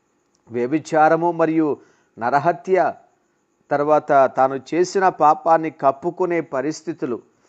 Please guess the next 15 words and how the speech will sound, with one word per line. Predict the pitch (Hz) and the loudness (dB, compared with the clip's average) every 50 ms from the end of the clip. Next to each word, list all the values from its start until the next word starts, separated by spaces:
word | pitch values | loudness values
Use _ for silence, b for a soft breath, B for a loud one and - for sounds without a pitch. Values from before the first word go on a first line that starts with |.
| _ _ _ _ _ _ _ - | _ _ _ _ _ _ _ -6
వీటన్నిటిలో | 139 139 120 143 131 139 160 180 202 202 - 202 202 202 202 196 | -6 -4 -2 -2 -4 -2 -2 -2 -2 0 0 2 2 2 2 2
నుండి | 196 196 190 180 185 | 2 0 2 2 0
కూడా | 180 - 180 175 165 156 151 147 156 | 0 0 -2 2 4 4 4 4 2
గద్దించబడ్డాడు. | 156 143 113 117 117 113 117 135 156 165 170 156 - 175 156 156 151 151 143 147 147 143 139 143 151 151 - - _ _ _ _ _ _ _ _ _ _ _ _ _ _ _ - - | -2 -4 -2 -4 -4 -2 -2 -4 -2 -4 -4 -2 -4 -4 -4 -4 -8 -6 -2 0 0 0 2 0 -2 -4 -6 -14 _ _ _ _ _ _ _ _ _ _ _ _ _ _ _ -4 0
ఆ | 113 123 | 0 0
తర్వాత | 123 123 - 117 127 135 151 151 151 147 - 147 135 131 123 113 110 92 - _ _ _ - | 0 0 -4 -4 -2 2 2 2 2 2 2 2 2 4 2 2 0 -4 -10 _ _ _ 0
తాను | 120 117 120 123 123 123 117 - - 135 | 2 2 2 2 0 -4 -6 -6 -4 -2
చేసిన | 143 160 156 - 180 170 170 156 | -2 -2 -2 -2 -2 0 0 0
దానిని | 131 139 135 139 147 151 147 143 | 2 2 2 2 0 -2 -4 -4
బట్టి | 135 135 139 - - 147 131 120 110 101 - _ _ _ _ _ _ _ _ _ _ _ _ - | -2 -2 -4 -4 -2 -2 -2 -2 -2 -4 -8 _ _ _ _ _ _ _ _ _ _ _ _ -2
తనకు | 131 127 127 117 - 123 | 0 0 0 -4 -8 -10
పుట్టిన | 113 - 143 160 156 - 196 190 180 180 | -12 -8 -10 -10 -6 -2 -2 0 2 0
బిడ్డ | 160 135 120 123 135 135 143 160 165 139 131 131 143 147 - - _ _ _ _ _ _ _ _ _ _ _ - | -2 -2 -2 -4 -4 -4 0 2 2 4 4 4 2 0 -2 -12 _ _ _ _ _ _ _ _ _ _ _ -6
అనారోగ్యము | 120 120 123 131 139 151 156 156 165 165 151 135 143 160 151 156 | -6 -4 0 2 4 4 4 4 2 0 0 0 -2 -2 -2 -2
చేత, | 147 - - 147 135 131 - | -8 -8 -6 -6 -6 -4 0